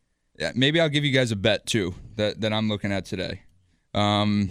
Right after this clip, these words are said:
let's see, what do we got here? I think one important, one game that I, that I'm putting my money down on today that I did over at Rivers was, um, it was a bet, a two-team, uh, parlay today on William and Mary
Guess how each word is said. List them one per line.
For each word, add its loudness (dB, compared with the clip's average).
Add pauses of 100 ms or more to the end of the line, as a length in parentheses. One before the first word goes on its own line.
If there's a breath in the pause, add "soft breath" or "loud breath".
(120)
let's -2
see, -2
what -2
do -2
we 0
got 0
here? -6 (460)
I 0
think -2
one 0
important, -2 (640)
one 2
game 4
that 4
I, 4 (100)
that 2
I'm 2
putting -2 (160)
my 0
money 2
down 2
on 0
today -2
that 0
I 2
did 0
over 0
at 0
Rivers -4 (560)
was, -2
um, 0 (280)
it -2
was -2
a 0
bet, 0 (540)
a -4
two-team, 2 (520)
uh, 2
parlay 4
today 2
on 0
William 2
and 4
Mary 2